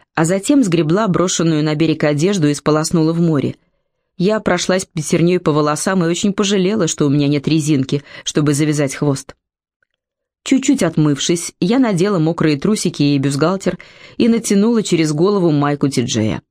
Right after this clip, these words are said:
Она доходила мне до середины бедра,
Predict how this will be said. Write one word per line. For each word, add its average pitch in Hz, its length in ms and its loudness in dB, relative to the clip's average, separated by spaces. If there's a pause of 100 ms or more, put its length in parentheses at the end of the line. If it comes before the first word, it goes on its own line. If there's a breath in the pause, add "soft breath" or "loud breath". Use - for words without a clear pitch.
(560)
Она 220 280 2
доходила 214 500 0
мне 170 200 2
до 165 100 0
середины 156 420 0
бедра, 139 420 0